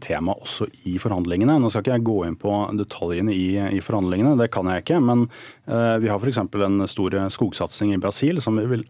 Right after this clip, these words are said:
<clears throat> som vi vil arbeide for å få videreført på en, på en skikkelig måte. Ehm, og det er ikke sånn at, eh, vi skal, eh, vi skal inngå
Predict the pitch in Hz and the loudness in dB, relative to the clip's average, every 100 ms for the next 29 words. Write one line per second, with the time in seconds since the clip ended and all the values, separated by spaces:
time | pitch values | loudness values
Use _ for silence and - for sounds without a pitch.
0 | - - 107 - 117 104 104 101 98 - | 2 2 2 -2 0 2 2 2 -2 -8
1 | - - - 101 87 85 95 98 95 95 | -16 -6 -2 0 0 -2 -2 0 0 0
2 | 92 113 104 82 - 104 - 101 98 101 | -2 -2 -2 -2 -2 -4 -2 -2 0 0
3 | 98 - 104 107 110 107 - 156 175 - | -2 -4 -4 -2 0 -2 0 0 -2 -6
4 | - - - - 123 120 110 101 98 - | -20 -20 -12 -2 0 2 2 0 -2 -10
5 | _ _ _ _ - - 120 107 92 131 | _ _ _ _ -14 -4 0 0 0 0
6 | 104 92 87 104 101 98 - 101 98 98 | 0 -2 -2 -2 0 0 0 0 0 0
7 | 95 95 95 - 101 90 90 | -2 -2 -4 -2 -4 -2 -2